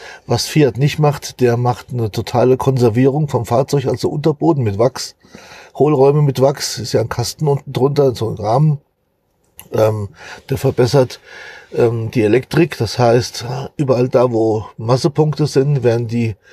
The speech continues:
gefettet, geschmiert. Alle Schrauben, die erreichbar sind, werden umgerüstet auf Edelstahlschrauben. Und die Steuergeräte werden spritzgeschützt,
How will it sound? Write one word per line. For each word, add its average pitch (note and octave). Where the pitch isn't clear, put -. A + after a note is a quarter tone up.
gefettet, C#3+
geschmiert. C#3+
Alle C3
Schrauben, C3+
die A#2
erreichbar C3
sind, C#3
werden A#2
umgerüstet C#3
auf -
Edelstahlschrauben. C#3
Und A#2+
die B2
Steuergeräte B2+
werden G#2+
spritzgeschützt, -